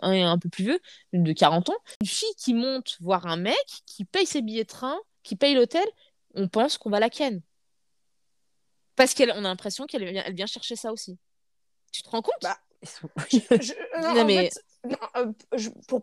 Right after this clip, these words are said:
Speaker 2: enfin, pas pour les dédouaner, parce que bon, je les insulte, euh, je les insulte tout le temps, mais, euh, je pense pas, euh, je sais pas comment dire, en fait, je pense pas qu'ils sont en mode, euh,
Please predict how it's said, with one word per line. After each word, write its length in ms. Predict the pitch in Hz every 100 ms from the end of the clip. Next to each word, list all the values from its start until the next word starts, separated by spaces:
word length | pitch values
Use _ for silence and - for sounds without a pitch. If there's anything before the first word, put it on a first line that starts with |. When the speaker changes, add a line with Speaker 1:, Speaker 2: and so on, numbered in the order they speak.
| -
Speaker 2:
enfin, 300 | 247 247 - _
pas 120 | 311 302
pour 200 | 302 277
les 100 | 240
dédouaner, 480 | 254 247 262 285
parce 220 | 285 196 -
que 100 | 208
bon, 220 | 190 226
je 100 | 190
les 140 | 196
insulte, 400 | 202 196 208 -
euh, 300 | 196 185 185 - - - _
je 100 | 202
les 80 | 202
insulte 480 | 208 202 233 202 226
tout 120 | 262
le 40 | 247
temps, 220 | 330 330
mais, 240 | 240 214 - - 214
euh, 800 | 226 214 214 208 202 202 208 202 -
je 120 | 196 -
pense 260 | 254 233
pas, 360 | 311 311 294 254
euh, 500 | 226 220 214 208 214 - _ _ _ _ _ _ _ _ _ _ -
je 140 | 208
sais 60 | 220
pas 120 | 294
comment 300 | 277 262 254
dire, 200 | 247 240
en 80 | 220
fait, 160 | 233
je 60 | -
pense 200 | 254 -
pas 120 | 302
qu'ils 240 | 302 240 220
sont 220 | - 254
en 160 | 240
mode, 260 | 240 262 226
euh, 340 | 226 214 214